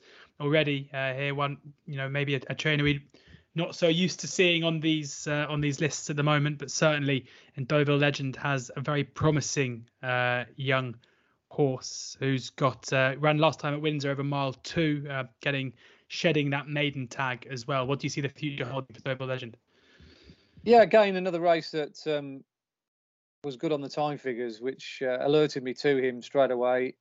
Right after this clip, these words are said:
Speaker 2: Um, he also did the fastest back-end sectional, um,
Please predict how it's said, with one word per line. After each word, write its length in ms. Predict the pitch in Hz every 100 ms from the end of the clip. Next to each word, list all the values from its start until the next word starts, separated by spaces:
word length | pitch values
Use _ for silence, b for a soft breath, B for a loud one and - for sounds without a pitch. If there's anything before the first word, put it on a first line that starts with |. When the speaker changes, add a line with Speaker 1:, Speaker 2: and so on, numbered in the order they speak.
| -
Speaker 2:
Um, 340 | 120 120 123
he 140 | - 151
also 260 | 151 151
did 200 | 139 135
the 120 | 131 - -
fastest 640 | 147 - 143 - - - _ _ _ _ _ _ _
back-end 340 | 156 151 143 131
sectional, 680 | 156 143 - 147 147 151 _ _ _
um, 440 | 120 123 120 123